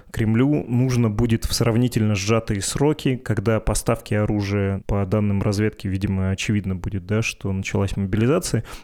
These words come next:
поставки начнутся. За это короткое время нужно будет людей мобилизовать, обучить молчу, но нужно обмундировать, нужно вооружить, нужно доставить на передовую. Вот нет у меня ощущения, что у России здесь будет преимущество, или нельзя судить о том,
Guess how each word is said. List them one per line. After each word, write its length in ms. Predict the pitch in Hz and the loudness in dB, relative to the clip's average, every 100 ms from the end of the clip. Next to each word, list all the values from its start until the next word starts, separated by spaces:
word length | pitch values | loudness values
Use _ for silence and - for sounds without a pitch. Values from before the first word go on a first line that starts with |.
| - | -6
поставки 340 | - 107 - | -2 -2 0
начнутся. 460 | 107 - 107 - - | -2 -2 -4 -4 -2
За 160 | 117 | 2
это 220 | 127 123 107 | 4 2 0
короткое 480 | 110 113 - 110 | 0 -2 -2 0
время 320 | 110 151 131 - | 2 2 0 2
нужно 400 | 120 120 117 101 | 2 2 2 0
будет 360 | 104 101 - | 0 -2 -2
людей 320 | 107 104 104 | -2 0 0
мобилизовать, 880 | 98 101 107 110 107 120 151 165 - - - - - | 0 0 0 2 2 4 2 0 -8 -18 -20 -20 -2
обучить 460 | 123 117 120 135 - | 0 2 2 2 2
молчу, 460 | 120 117 - 120 104 | 2 0 0 0 2
но 160 | 104 | 2
нужно 480 | 113 117 104 107 104 | 4 2 2 0 0
обмундировать, 920 | - 110 110 110 117 120 147 165 - - | -2 0 2 2 4 4 2 0 -8 -6
нужно 320 | 117 110 104 98 | -2 0 2 2
вооружить, 720 | 110 110 117 135 160 - - - | 2 4 2 2 0 -2 -10 -10
нужно 420 | - 123 131 127 107 | -2 2 2 2 2
доставить 720 | 107 - - 120 117 - - | 0 0 2 2 0 -2 -2
на 300 | 110 113 113 | 0 2 2
передовую. 840 | - 110 107 110 98 95 92 95 | 0 0 2 0 0 -2 -2 -4
Вот 280 | 107 120 - - | -4 -4 -6 -2
нет 320 | 131 135 135 | 2 2 2
у 40 | 107 | 2
меня 180 | 107 | 2
ощущения, 500 | 104 - - 139 143 | 0 -2 -2 2 2
что 220 | 117 - 104 | 0 0 0
у 80 | |
России 320 | 101 104 - 120 | 2 2 2 2
здесь 300 | 104 101 107 | 2 0 2
будет 320 | 113 101 - | 2 0 0
преимущество, 640 | 98 95 95 - - 92 | 0 2 0 -4 -6 -6
или 640 | 90 - 117 120 117 110 - | -6 0 2 2 2 2 0
нельзя 840 | 117 113 113 127 117 107 110 98 107 | 0 2 4 4 4 4 4 2 -2
судить 500 | - 98 113 - - | -4 -2 -2 -2 -6
о 240 | 120 98 98 | -2 0 0
том, 420 | 107 107 107 | 2 2 2